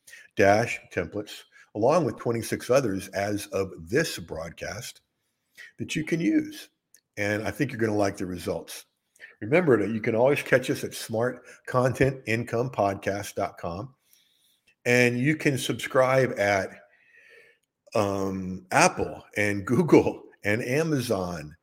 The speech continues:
uh, Stitcher, and, uh, Spotify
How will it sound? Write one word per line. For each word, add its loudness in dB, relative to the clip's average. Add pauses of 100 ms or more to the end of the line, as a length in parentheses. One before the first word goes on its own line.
(460)
uh, -2
Stitcher, -2
and, 0 (240)
uh, -2
Spotify 0